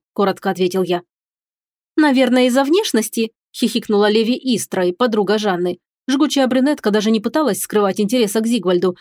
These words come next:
и прилипла к нам, стоило появиться во дворце. "Она такая зимняя!" Я не ответил. У меня не было времени на флирт, даже ради поддержания образа Зигвальда.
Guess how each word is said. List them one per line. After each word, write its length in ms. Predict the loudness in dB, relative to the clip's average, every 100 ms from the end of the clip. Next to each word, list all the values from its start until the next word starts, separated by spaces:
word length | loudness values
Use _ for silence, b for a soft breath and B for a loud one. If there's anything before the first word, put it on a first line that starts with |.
| B -6
и 80 |
прилипла 460 | 0 2 2 0 -2
к 60 | 0
нам, 180 | -2
стоило 380 | -2 0 2 0
появиться 480 | 0 0 0 -2 -4
во 80 | -2
дворце. 420 | -4 -6 -6 -8 -10 _ _ _ -2
"Она 180 | 0 2
такая 320 | 0 2 2
зимняя!" 640 | 2 2 4 2 0 -2 -10 _ _ _ _ _ 0
Я 160 | 2
не 120 | 2 0
ответил. 500 | 0 -4 -4 -8 -10 _
У 40 | 2
меня 260 | 4 4
не 160 | 4 2
было 200 | 0 0
времени 340 | 2 2 0
на 120 | -2 -2
флирт, 320 | -4 -4 -6 _
даже 300 | -2 0 0
ради 220 | 0 0
поддержания 680 | -2 -2 -2 -2 -2 -2 -2
образа 300 | -2 -2 -2
Зигвальда. 480 | -2 -2 -2 -2